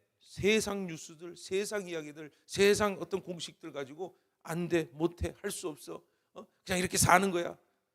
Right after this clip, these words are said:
그런 낙심은 사탄막이나 주는 겁니다. 예수 믿으면 할 수 있다, 하면 된다, 해보자. 이 믿음 갖고 여러 뭐 나이, 뭐 환경 떠나서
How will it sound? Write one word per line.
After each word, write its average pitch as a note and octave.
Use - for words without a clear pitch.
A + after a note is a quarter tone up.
그런 G#3
낙심은 A3
사탄막이나 G3+
주는 B2
겁니다. -
예수 G3+
믿으면 F#3
할 -
수 -
있다, F3+
하면 C#4
된다, G3+
해보자. B3+
이 G3+
믿음 F3
갖고 D3
여러 A#2
뭐 E3+
나이, G3
뭐 G3
환경 G3+
떠나서 A3+